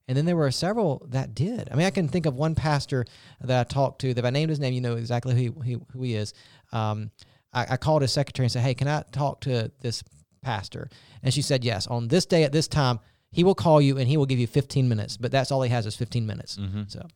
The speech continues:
Speaker 1: "Oh, I'll take fifteen minutes. Great." <laughs> And so on that day, at that time, he called me. You know how much time he gave me?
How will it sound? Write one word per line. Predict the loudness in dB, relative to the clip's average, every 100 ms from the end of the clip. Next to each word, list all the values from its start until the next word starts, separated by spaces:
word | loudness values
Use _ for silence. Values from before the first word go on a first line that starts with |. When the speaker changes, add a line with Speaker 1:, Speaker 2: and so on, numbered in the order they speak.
| -12
Speaker 1:
"Oh, | -4
I'll | -2 0
take | 0
fifteen | -2 -2 0
minutes. | 0 -2 0
Great." | 0 0 -2 -10
<laughs> | -8 0
And | 4 6
so | 6
on | 6
that | 4 4
day, | 4 4 6
at |
that | 4 4
time, | 4 6
he | 4
called | 6 4 4
me. | 2
You | 2 4
know |
how | 4
much | 2
time | 0 0
he | 2
gave | 2 0
me? | -4